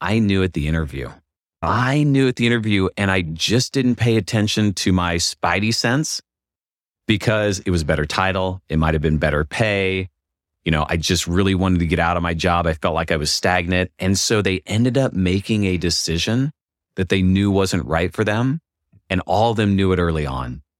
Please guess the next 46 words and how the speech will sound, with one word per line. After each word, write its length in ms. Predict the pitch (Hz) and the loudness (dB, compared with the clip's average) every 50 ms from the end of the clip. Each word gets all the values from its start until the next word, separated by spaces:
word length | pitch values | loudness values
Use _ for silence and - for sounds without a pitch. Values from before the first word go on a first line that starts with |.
| _ _ _ _ _ _ - | _ _ _ _ _ _ -2
And 160 | 117 127 131 | 0 2 2
what 140 | 123 127 113 | 2 0 0
happens 580 | 101 - - 139 156 196 - - 151 127 92 | -2 -2 0 0 0 0 0 0 0 0 0
there 160 | 87 98 95 98 | 0 0 0 0
is 120 | 95 - | 0 0
that 100 | 107 87 | -2 -2
we 160 | 78 101 110 | 0 0 0
actually 380 | 139 160 180 - - - 170 147 | 0 0 0 0 0 0 2 2
have 240 | 127 117 104 110 104 | 2 2 2 0 -2
some 280 | - - 107 95 87 | 0 0 2 2 2
tripwires 840 | 80 - - - 110 113 - - 117 110 110 110 113 117 117 113 - | 0 0 -2 0 -2 -2 -2 0 0 0 2 2 2 0 0 0 0
in 100 | 104 92 | 0 0
our, 320 | 92 90 90 87 85 85 - _ _ | 0 2 2 0 0 -2 -4 _ _
in 120 | - 95 92 | -2 0 2
our 300 | 92 87 85 82 82 _ _ _ - | 2 2 0 -2 -4 _ _ _ -4
brain 560 | 80 98 92 90 90 98 117 135 156 165 196 - _ _ _ _ _ _ _ _ | -2 0 0 0 0 0 0 2 2 0 -2 -4 _ _ _ _ _ _ _ _
that 120 | - 107 - | -2 -2 0
can 120 | 117 101 | 0 -2
cause 300 | - - 147 175 196 - | -2 -2 -2 -2 -2 -2
us 80 | 165 - | -4 -2
to 80 | - 131 | 0 0
make 180 | 117 120 117 | 0 0 0
that 120 | - 120 - | -2 -2 -2
mistake, 540 | 113 - - - 165 165 135 120 - - _ _ _ _ _ _ - | -2 -4 -2 -2 -2 -2 -2 -4 -6 -12 _ _ _ _ _ _ -2
right? 240 | 101 110 117 113 - _ _ _ _ | -2 0 0 -2 -6 _ _ _ _
So 120 | - - 131 | -2 0 2
when 100 | 123 120 | 2 2
you 60 | 117 | 0
think 140 | - 160 160 | 0 0 0
about 160 | 156 120 - | 0 -2 -2
confirmation 640 | - - 120 117 107 - 101 98 95 90 - 90 | -2 -2 0 0 0 0 0 0 0 0 0 -2
bias, 340 | 78 76 69 67 65 - - | 0 0 0 -2 -2 -4 -4
let's 140 | 110 101 - | -4 -4 -2
say 120 | - 120 | 0 0
there's 220 | 113 110 101 95 - - _ - | 2 0 0 -2 -2 -6 _ 0
all 220 | 110 117 135 151 | 2 2 2 2
the 80 | 147 127 | 0 -2
truth 300 | - - - 127 110 - | -2 0 0 0 0 0
about 180 | 98 104 95 | 0 0 0
a 40 | 90 | -2
company 640 | - - - 101 95 - 101 95 92 90 85 82 - - | -2 -2 -2 -2 -2 0 0 0 2 0 0 -2 -4 -2
you 120 | 87 104 | 0 2
might 220 | 101 98 92 90 - | 2 2 0 0 0
wanna 180 | 90 87 85 | 0 0 0
join, 460 | 80 76 - 76 71 65 65 65 65 - _ - | 0 -2 -2 -4 -4 -6 -8 -10 -12 -16 _ -4
right? 240 | - 87 98 127 147 | -2 -2 -2 -2 -4